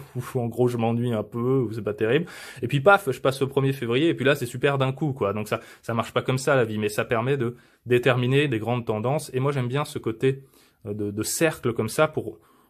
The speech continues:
pour que les cartes puissent se regarder entre elles. Et ça c'est très très intéressant. Donc je vous mets le lien, euh, dans la, dans la description. Comme ça, vous pourrez aller voir un petit peu sur mon site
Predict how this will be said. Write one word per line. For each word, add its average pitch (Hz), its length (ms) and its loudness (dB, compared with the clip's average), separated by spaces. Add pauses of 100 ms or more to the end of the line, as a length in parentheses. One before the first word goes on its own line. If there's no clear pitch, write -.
(120)
pour - 140 -12
que 120 80 4
les 120 100 2
cartes 143 260 4
puissent - 240 -4
se 151 80 0
regarder 127 440 4
entre 120 300 0
elles. 110 340 0
Et - 80 -6
ça 160 120 -4
c'est - 160 -8
très 143 200 -4
très 117 220 -4
intéressant. 110 460 -6 (100)
Donc 147 200 2
je 143 60 -4
vous 151 100 -2
mets 160 140 2
le 147 100 2
lien, 151 280 0 (1400)
euh, 113 400 2
dans 139 120 4
la, 127 260 8
dans 131 120 0
la 131 100 4
description. 123 540 -6 (680)
Comme 110 80 -8
ça, 127 140 -2
vous 117 120 -4
pourrez 120 280 0
aller 127 240 2
voir 131 240 2
un 110 80 -4
petit 104 160 -14
peu 135 300 0 (800)
sur - 220 -6
mon 110 160 -2
site 135 480 -8